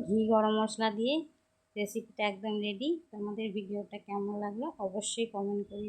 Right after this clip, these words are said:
জানিও। আর ভিডিওটা দেখতে দেখতে একটা লাইক করে দিও, কমেন্ট করো, শেয়ার করো, বন্ধুবান্ধবের কাছে ভিডিওটা শেয়ার করে দিও। এভাবেই পাশে থেকো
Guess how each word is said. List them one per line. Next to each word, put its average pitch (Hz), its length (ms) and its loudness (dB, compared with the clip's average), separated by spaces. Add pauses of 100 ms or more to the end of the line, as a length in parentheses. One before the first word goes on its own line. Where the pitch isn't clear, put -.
জানিও। 202 320 4 (920)
আর 240 100 2 (140)
ভিডিওটা 233 420 4 (100)
দেখতে 220 320 0
দেখতে 220 200 -2 (100)
একটা 226 160 -2 (100)
লাইক 214 160 4 (120)
করে 226 260 0
দিও, 220 200 2 (400)
কমেন্ট 214 400 2
করো, 220 180 0 (160)
শেয়ার 196 260 6 (140)
করো, 202 220 -2 (420)
বন্ধুবান্ধবের 208 680 2
কাছে 208 180 -6 (160)
ভিডিওটা 214 420 -4 (380)
শেয়ার 202 240 4 (100)
করে 208 260 -6
দিও। 214 160 -2 (540)
এভাবেই 226 460 4
পাশে 208 260 0 (100)
থেকো 208 240 -6